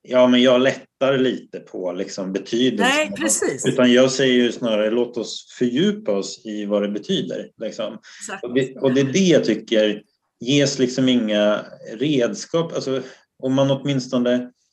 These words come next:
Speaker 1: kunde ha en modell för, man kanske inte alltid vet vad nästa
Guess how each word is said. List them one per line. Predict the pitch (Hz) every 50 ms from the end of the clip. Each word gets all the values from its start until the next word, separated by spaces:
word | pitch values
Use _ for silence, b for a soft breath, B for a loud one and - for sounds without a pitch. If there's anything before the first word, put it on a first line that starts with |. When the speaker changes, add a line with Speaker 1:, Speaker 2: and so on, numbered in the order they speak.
| _ _ _ _ _ _ _ _
Speaker 1:
kunde | - 127 120 120
ha | 113 120 123 123
en | 123 123
modell | 127 131 123 143 165 175 170 165
för, | - 147 127 135 135 131
man | 127 127
kanske | 127 131 139 151
inte | 135 123 139
alltid | 127 123 123 - 123 113
vet | 143 160 202 190 - - - -
vad | 120 120
nästa | 120 117 110 - - _ - 107 104 107 101